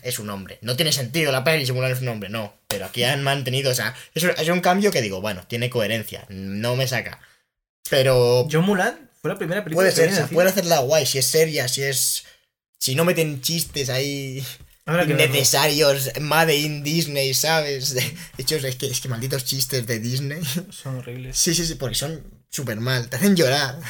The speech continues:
Speaker 1: <laughs> de, de, en plan,
Speaker 2: <laughs>
Speaker 1: ¿por qué?
Speaker 2: Lo peor es que te ríes y te sientes mal contigo mismo, en plan, "Joder, me he reído de esta mierda".
Speaker 1: <laughs> No, pero hay veces que están bien, pero muy, pf. Y luego, la de, en tres de abril, llega Daniel Craig a petarlo.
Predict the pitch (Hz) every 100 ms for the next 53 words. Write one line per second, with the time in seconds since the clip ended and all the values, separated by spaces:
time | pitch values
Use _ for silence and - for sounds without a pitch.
0 | 143 165 147 127 131 - 156 120 156 139
1 | 139 - 190 196 190 170 - 156 156 196
2 | 208 185 160 180 196 151 156 156 160 147
3 | 151 143 135 139 135 127 127 - 127 135
4 | 139 143 135 131 131 135 143 151 - -
5 | 131 131 165 143 147 139 160 190 190 -
6 | 196 147 147 160 127 139 104 120 127 82
7 | 90 101 - - - _ _ _ _ _
8 | _ 120 120 110 101 101 98 101 139 -
9 | 104 98 95 95 92 90 - - 113 107
10 | 101 135 135 123 135 110 85 _ _ _
11 | 95 101 98 98 92 92 95 92 90 90
12 | 90 _ _ _ _ 117 110 107 123 165
13 | - _ - 104 107 110 131 185